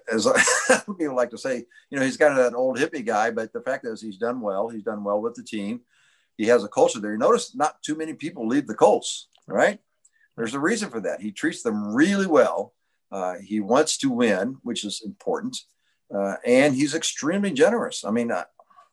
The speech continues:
I, I, people don't know these things, but I, I mean, I know more of this, uh, probably than most, and I hate to give away too much of this because I, but I mean,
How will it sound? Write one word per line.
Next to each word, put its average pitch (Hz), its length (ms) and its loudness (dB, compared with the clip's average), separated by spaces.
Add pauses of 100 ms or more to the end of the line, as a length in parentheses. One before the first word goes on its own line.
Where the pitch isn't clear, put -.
(280)
I, 117 40 -16
I, - 640 -14 (180)
people 220 260 6
don't 110 200 6
know 104 140 4
these 101 220 4
things, 123 220 2
but 139 140 6
I, 143 120 6
I 143 40 0
mean, 147 140 -4
I 151 100 6
know 147 160 4
more 104 300 0
of 87 60 -6
this, - 220 -14 (240)
uh, 85 40 -8 (100)
probably 95 240 -2
than 92 120 -8
most, 98 220 0
and 90 100 -6
I 95 40 -8
hate 123 120 -4
to 101 60 -10
give 104 140 -6
away 90 200 -4
too - 160 -6
much 95 220 -2
of 76 80 -10
this 80 320 -6
because 101 280 -6
I, 87 80 -4 (760)
but 117 260 6 (200)
I 143 60 -4
mean, 147 200 -4